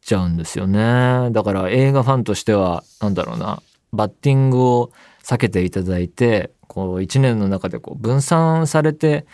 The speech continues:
公開してくれると、こういいところでいいタイミングで見やすいのでありがたいんですけれども、まあそれは神のみぞ知るところというか、まあ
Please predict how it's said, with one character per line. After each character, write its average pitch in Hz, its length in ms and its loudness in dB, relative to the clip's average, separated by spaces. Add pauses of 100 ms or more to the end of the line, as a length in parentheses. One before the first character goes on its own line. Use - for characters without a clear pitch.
(320)
公 120 220 0
開 117 240 2
し - 80 -10
て 120 100 0
く 117 120 0
れ 113 120 2
る 110 140 0
と、 151 560 0
こ 98 220 -2
う 90 60 -4
い 101 140 0
い 92 60 -2
と 95 120 -2
こ 95 120 0
ろ 92 100 0
で 92 180 -2
い 98 120 2
い 92 40 -4
タ 92 160 -2
イ 90 60 2
ミ 90 160 2
ン 87 60 2
グ 90 80 2
で 92 240 0 (480)
見 95 400 4
や 98 120 2
す 110 240 0
い 101 120 2
の 87 160 -6
で 98 420 0
あ 95 100 -6
り 92 120 2
が 92 100 0
た 92 160 0
い 90 60 4
ん - 20 2
で 85 80 0
す 82 100 -6
け 90 100 -4
れ 85 80 -2
ど 90 120 0
も、 98 380 0
ま 80 240 -4
あ 87 60 -2
そ 98 140 -4
れ 95 120 -2
は 92 260 -2 (380)
神 101 260 2
の 92 140 2
み 92 100 2
ぞ 85 140 -4
知 - 160 -2
る 95 120 0
と 85 120 -4
こ 101 100 0
ろ 95 100 2
と 85 140 -4
い 85 140 0
う 82 80 -4
か、 - 400 -6 (200)
ま 87 120 -6
あ 87 40 -4